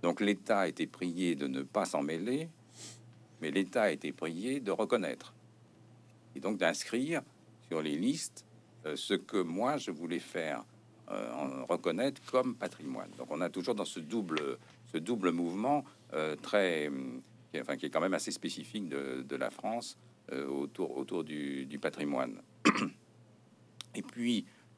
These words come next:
il ne faut pas oublier non plus, euh, au-delà des, la France et de cette question, euh, qui, enfin, de la,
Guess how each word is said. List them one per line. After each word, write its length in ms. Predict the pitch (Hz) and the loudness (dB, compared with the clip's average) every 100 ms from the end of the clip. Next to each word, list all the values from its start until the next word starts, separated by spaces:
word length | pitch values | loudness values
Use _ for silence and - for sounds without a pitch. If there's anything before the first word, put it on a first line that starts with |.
| - - | -16 -8
il 160 | 78 | -4
ne 60 | 78 | -4
faut 160 | - 80 | -4 -2
pas 180 | 90 | 2
oublier 320 | 82 73 76 73 | 2 2 -2 0
non 160 | 69 | -2
plus, 380 | 65 - 139 160 160 - - - - | -4 -4 -4 -4 -8 -14 -20 -20 -8
euh, 400 | - - - 62 60 60 62 - | -4 -2 -2 -4 -6 -10 -14 -8
au-delà 540 | - 78 78 82 85 - - - - - - - - | -4 -2 0 4 4 2 -8 -20 -20 -20 -20 -20 -10
des, 380 | - - 57 57 55 55 - - - - - - - - - - - - - - - - - | -8 -6 -8 -10 -12 -14 -16 -20 -20 -20 -20 -20 -20 -20 -20 -20 -20 -20 -20 -20 -20 -20 -10
la 80 | - | -6
France 520 | - - 78 71 - | -4 0 2 2 -2
et 60 | 58 | -8
de 160 | 55 60 | -10 -10
cette 220 | - 67 | -10 -4
question, 440 | - - 98 90 - - - | -4 -2 0 0 -2 -16 -10
euh, 300 | 71 65 64 60 | -6 -4 -4 -8
qui, 220 | - - - - - - - - - - | -10 -12 -12 -16 -20 -20 -20 -20 -20 -10
enfin, 140 | - | -6
de 100 | 69 | -4
la, 180 | 67 57 | -2 -4